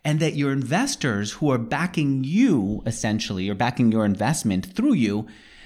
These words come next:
that they have everything they need to keep track of how their investment is doing. This is a phenomenal company that actually now is part of Carta.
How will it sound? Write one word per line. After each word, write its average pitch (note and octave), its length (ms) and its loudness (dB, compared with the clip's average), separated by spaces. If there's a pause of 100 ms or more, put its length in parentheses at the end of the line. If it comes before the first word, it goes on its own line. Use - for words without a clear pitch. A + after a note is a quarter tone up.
(140)
that C#3 200 0
they E3+ 140 8
have D3+ 280 4
everything A#2+ 480 0
they D#3+ 160 0
need A#2 240 2
to A#2+ 80 -8
keep - 320 -10
track A#2 440 -4
of G#2 120 -2
how G2+ 160 -2
their F#2+ 160 -2
investment F2 500 -6
is F2 140 -8
doing. D#2 400 -10 (720)
This F3 260 2 (100)
is B2 160 -2
a A#2 60 -4
phenomenal A#2 800 0
company A#2 540 -2
that G#2 320 -6
actually F3 480 -2
now G#2+ 360 -2
is A2 160 -6
part - 380 -6
of - 200 -8
Carta. D#3+ 520 -8